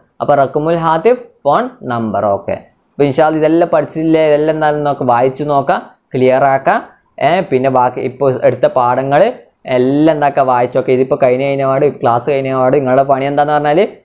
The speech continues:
ഫുള്ള് വായിച്ചു നോക്കലാണ്. വെറുതെ സമയം കളയരുത്, വായിച്ചു നോക്കാതെ എഴുന്നേൽക്കരുത്.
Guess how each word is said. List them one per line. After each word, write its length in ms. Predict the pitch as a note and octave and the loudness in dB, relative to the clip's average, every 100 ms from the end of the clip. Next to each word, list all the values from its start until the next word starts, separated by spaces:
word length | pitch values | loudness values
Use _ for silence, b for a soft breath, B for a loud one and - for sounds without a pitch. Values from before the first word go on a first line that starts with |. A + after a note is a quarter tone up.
| _ | _
ഫുള്ള് 200 | C#3 D#3+ | 0 2
വായിച്ചു 360 | D#3 D3 D#3+ F3+ | 2 2 0 0
നോക്കലാണ്. 480 | F3 D#3 D3 B2+ A2+ - _ B2 | 0 0 0 0 -4 -16 _ -2
വെറുതെ 220 | B2+ D3 | 2 2
സമയം 400 | D3 C#3+ D3+ D#3 | 2 -2 -2 0
കളയരുത്, 560 | D3 C#3+ C#3 C#3 G3+ - - - | 2 4 2 2 0 -2 -14 -4
വായിച്ചു 320 | B2 B2+ C3+ | -2 0 -2
നോക്കാതെ 440 | C#3+ C3 B2+ C3 B2+ | -2 0 2 2 4
എഴുന്നേൽക്കരുത്. 840 | A#2+ B2+ C#3+ - B2 A#2 B2+ G#3 | 2 2 0 2 2 2 2 0